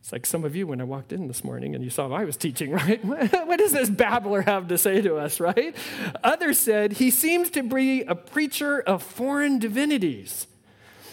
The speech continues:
because he was preaching Jesus and the resurrection.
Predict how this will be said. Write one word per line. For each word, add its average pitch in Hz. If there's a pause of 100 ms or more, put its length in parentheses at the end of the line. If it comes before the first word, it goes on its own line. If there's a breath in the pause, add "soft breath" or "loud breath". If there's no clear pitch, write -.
(240 loud breath)
because 175
he 180
was 165
preaching 247
Jesus 190 (100)
and 185
the 151
resurrection. 175